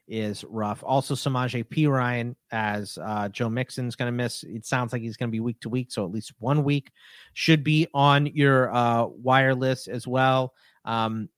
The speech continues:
Latavius Murray was still under fifty percent the other day, uh, and I guess he's just gonna be their guy. Uh, it could be Lev Bell at some point, too. I don't know. But, you know, you bring in Lev Bell, you activate him up off the squad, you know he's not gonna play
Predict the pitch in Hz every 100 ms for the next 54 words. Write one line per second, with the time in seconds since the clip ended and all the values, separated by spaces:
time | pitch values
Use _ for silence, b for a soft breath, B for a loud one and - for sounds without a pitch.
0 | _ _ - 131 131 156 175 156 151 165
1 | 160 131 - 131 123 110 123 - 123 110
2 | 123 110 113 107 107 123 110 95 - _
3 | 110 107 101 104 98 110 113 113 - 110
4 | - 110 104 113 110 104 104 101 92 _
5 | 87 101 95 101 - 143 117 120 117 _
6 | 110 113 110 104 101 104 - 107 - 107
7 | 98 110 101 92 85 - 80 _ b b
8 | b - 95 85 _ - 101 101 110 120
9 | 147 151 143 131 131 120 127 120 113 113
10 | - 127 110 113 - 113 - - - 113
11 | 110 107 113 113 107 113 110 107 92 -
12 | 127 113 104